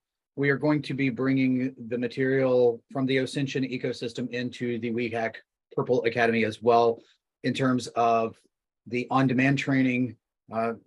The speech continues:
joint events, that type of stuff. We may even possibly find a way to, um, <clears throat> do a joint osint appsec crossover thing,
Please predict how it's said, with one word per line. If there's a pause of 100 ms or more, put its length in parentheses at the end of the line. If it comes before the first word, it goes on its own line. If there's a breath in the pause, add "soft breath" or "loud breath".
(140)
joint
events,
that
type
of
stuff. (320)
We
may
even (360)
possibly
find
a
way
to, (420 soft breath)
um,
<clears throat> (240)
do
a
joint (1080)
osint
appsec (580)
crossover
thing,